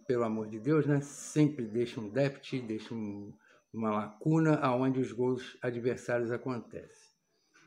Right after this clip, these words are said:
A tendência é que Andrei deixe o, a equipe, entendeu? Ou seja, banco quietinho lá, né, Andrei? Fica lá quietinho. Assim, o provável time do Vasco, o provável, gente, que não tem escalação, não tem nada ainda oficial,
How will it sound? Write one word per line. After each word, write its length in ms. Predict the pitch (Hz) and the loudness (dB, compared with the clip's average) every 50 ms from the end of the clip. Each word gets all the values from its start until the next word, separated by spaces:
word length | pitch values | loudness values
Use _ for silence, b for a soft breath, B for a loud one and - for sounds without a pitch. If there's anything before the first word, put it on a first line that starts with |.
| b b _ | b b _
A 80 | - 143 | -4 -2
tendência 720 | 143 170 160 151 131 156 170 175 165 147 - 180 165 - | 2 4 4 6 6 6 6 4 4 2 0 0 0 0
é 140 | - 156 170 | 2 2 2
que 360 | 165 - - 156 156 156 156 - | 2 0 0 0 0 0 0 0
Andrei 680 | - 190 202 202 151 123 127 131 139 143 143 143 - - _ _ - | 0 2 2 0 0 2 4 6 6 6 4 2 -4 -10 _ _ -20
deixe 800 | 117 113 117 160 165 156 143 120 - - - - - - - - _ _ _ _ _ _ _ _ _ _ _ - | -10 2 6 8 8 8 8 4 2 -4 -8 -12 -12 -14 -18 -20 _ _ _ _ _ _ _ _ _ _ _ -2
o, 160 | 127 143 143 - - - _ _ _ _ - | 0 0 0 -2 -6 -18 _ _ _ _ -2
a 140 | - 135 143 | 0 2 2
equipe, 640 | 143 143 - - 120 - - - - - - - _ - | 2 2 -2 -6 -6 -6 -6 -10 -16 -20 -20 -20 _ -14
entendeu? 480 | 101 98 - 92 98 110 127 120 113 101 98 101 | -14 -12 -10 -8 -2 0 2 2 2 0 -4 -4
Ou 180 | 110 123 143 143 | -2 -2 -2 -2
seja, 480 | - - 123 101 - - - 107 101 107 110 - - 123 | -2 -4 -6 -6 -6 -8 -10 -12 -12 -12 -16 -16 -16 -8
banco 720 | 127 135 185 196 180 175 165 151 - - - 131 120 - | 2 4 6 6 6 4 2 0 0 0 -2 -2 -2 -2
quietinho 460 | - 120 110 - - - 120 110 104 | -2 -4 -4 -4 -6 -6 -6 -4 -2
lá, 280 | 104 117 135 139 135 127 | 0 2 2 2 2 2
né, 140 | 139 143 135 | 2 0 0
Andrei? 340 | 117 104 87 90 90 - - _ _ _ _ _ _ _ _ | -2 -4 -6 -8 -10 -12 -16 _ _ _ _ _ _ _ _
Fica 260 | - 123 - - 113 | -12 -8 -4 -4 -2
lá 180 | 104 110 117 110 | -2 -2 -2 -4
quietinho. 480 | 110 - 120 107 - - - - - - - b b b b b b b b b _ - - - | -2 -2 -4 -4 -4 -8 -14 -16 -16 -16 -20 b b b b b b b b b _ -4 2 2
Assim, 520 | 151 151 - - - 208 220 220 - - - | 4 4 4 4 4 6 6 4 2 2 4
o 180 | 214 233 220 | 4 4 4
provável 800 | - - 226 202 180 139 117 131 143 165 185 175 185 208 208 208 | 4 6 6 8 8 8 6 6 6 6 6 6 4 2 2 2
time 400 | - - - 113 110 117 117 117 | -2 -6 -4 -2 0 0 0 2
do 160 | 131 165 165 | 2 2 2
Vasco, 420 | 131 117 117 113 113 113 - - 101 | 2 4 4 4 2 2 -2 -6 -8
o 140 | 92 90 | -8 -8
provável, 640 | 90 - 127 147 135 101 110 110 117 120 120 127 143 | -4 0 0 0 2 2 2 2 2 2 2 0 -2
gente, 400 | - 107 101 101 113 113 - 131 | -2 -2 -4 -6 -6 -8 -10 -10
que 100 | - - | -8 -6
não 260 | 110 107 104 104 101 | -4 -4 -4 -4 -6
tem 200 | 101 101 107 95 | -6 -8 -8 -10
escalação, 560 | 92 - - - 101 98 95 - - 104 104 104 | -10 -8 -8 -6 -4 -4 -6 -6 -6 -6 -6 -6
não 80 | 104 | -6
tem 160 | - 120 117 | -6 -6 -4
nada 280 | 113 113 110 113 110 117 | -4 -4 -4 -2 -2 -2
ainda 160 | 117 117 117 | -2 -2 -2
oficial, 600 | 123 123 - - - 151 139 135 147 165 165 B | -2 -4 -6 -2 0 4 4 4 4 4 2 B